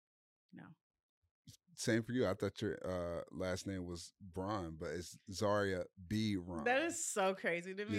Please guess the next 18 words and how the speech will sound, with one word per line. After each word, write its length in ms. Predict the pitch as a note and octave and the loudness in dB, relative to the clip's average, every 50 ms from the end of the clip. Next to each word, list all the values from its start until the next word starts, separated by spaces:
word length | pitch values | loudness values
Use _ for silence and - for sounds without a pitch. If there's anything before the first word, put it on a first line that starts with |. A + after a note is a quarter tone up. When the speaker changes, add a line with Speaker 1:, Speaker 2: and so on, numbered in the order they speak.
| G3 F3+ D#3+ | 2 0 0
Speaker 2:
Yeah. 60 | E3 D#3+ - _ _ _ | -4 -8 -12 _ _ _
Speaker 1:
That, 200 | F#3 A3 A3 A3 | 4 4 4 6
like, 340 | G#3 G3+ F#3+ F#3 E3 - - | 6 4 2 2 0 -2 -4
no, 180 | G3+ A3 G#3+ G3 | -2 2 2 2
yeah, 200 | G3 G#3 F#3 E3 | 2 0 -2 -2
it's 280 | D3+ D#3+ E3+ - - | -2 -4 -6 -10 -8
the, 200 | - F3 E3 D#3+ D#3+ - _ _ - - F3+ F#3 | -6 -6 -6 -6 -8 -16 _ _ -14 -10 -6 -2
my 120 | G3+ G#3+ G#3 | 0 0 2
middle 260 | G3+ G3 G3+ G3+ F#3+ | 0 0 0 -2 -2
initial 400 | F3+ F3 F3+ F3 - G3 E3+ E3+ | -2 -4 -4 -4 -4 -4 -4 -4
gets, 300 | F3 D#3+ F3 D#3+ - - | -4 -6 -8 -8 -4 -4
like, 180 | F3+ D#3 - - | -4 -4 -4 -6
but 280 | A3 F#3+ F#3+ A#3 A3 - - - | -6 0 0 0 0 0 -4 0
that's 160 | A3+ C#4+ - | 0 0 2
happened 300 | - F#4 F#4 F#4 C#4+ B3 | 2 2 2 2 0 0
to 80 | - G#3+ | 0 -4
me, 80 | G3+ G3 | -4 -4
like, 160 | F#3+ F3+ | -4 -4